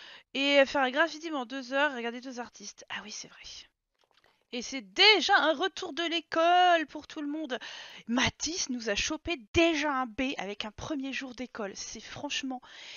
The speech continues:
il est très, très bon. Euh, Emma a B aussi de moyenne, Ambre a B aussi et Gaspard a B aussi. Mais c'est très bien ça, les gamins, c'est très bien. Bon, il y en a un qui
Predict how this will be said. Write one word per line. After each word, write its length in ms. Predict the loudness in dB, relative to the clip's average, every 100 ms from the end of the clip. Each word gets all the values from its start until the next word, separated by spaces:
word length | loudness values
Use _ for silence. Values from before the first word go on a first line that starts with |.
| -18 -20 -20 -20 -20 _ _ _ -4
il 180 | 4 4
est 100 | 4
très, 180 | 2 -2
très 220 | 0 -2
bon. 480 | -2 -4 -2 -4 -4 -2
Euh, 320 | 0 0 -2 -2
Emma 380 | -2 2 2 2
a 120 | 0
B 240 | -2 -4 -4
aussi 340 | -6 -8 -8
de 100 | -6
moyenne, 480 | -6 -6 -6 -6 -6 -8
Ambre 360 | -4 -4 -4 0 4
a 120 | 4
B 200 | 4 0 0
aussi 600 | -2 -2 -6 -10 -10 -6
et 180 | -4 -4
Gaspard 580 | -2 -2 -2 0 2 4
a 80 | 2
B 140 | 2 -6
aussi. 180 | -6 -8
Mais 140 | -4
c'est 140 | -4 -2
très 260 | -2 -2
bien 260 | -4 -2 -2
ça, 200 | 2 4
les 120 | 4
gamins, 760 | 2 0 2 2 4 4 4 0
c'est 200 | -4 -12
très 180 | -10 -12
bien. 420 | -8 -2 -2 -2 _ _ _ -20 -12 0
Bon, 180 | 2
il 60 | 2
y 60 | 4
en 100 | 8
a 180 | 8
un 80 | 6
qui 160 | 2